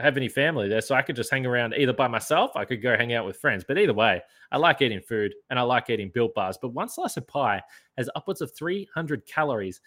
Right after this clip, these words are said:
and that's on the low end. Most Built Bars are only hundred thirty calories and only four grams of sugar with plenty of protein. So you can replace the coconut cream pie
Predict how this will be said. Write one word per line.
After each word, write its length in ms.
and 80
that's 200
on 100
the 80
low 240
end. 180
Most 240
Built 200
Bars 200
are 80
only 160
hundred 320
thirty 220
calories 420
and 80
only 140
four 300
grams 260
of 80
sugar 260
with 200
plenty 500
of 100
protein. 520
So 120
you 80
can 80
replace 480
the 100
coconut 540
cream 260
pie 360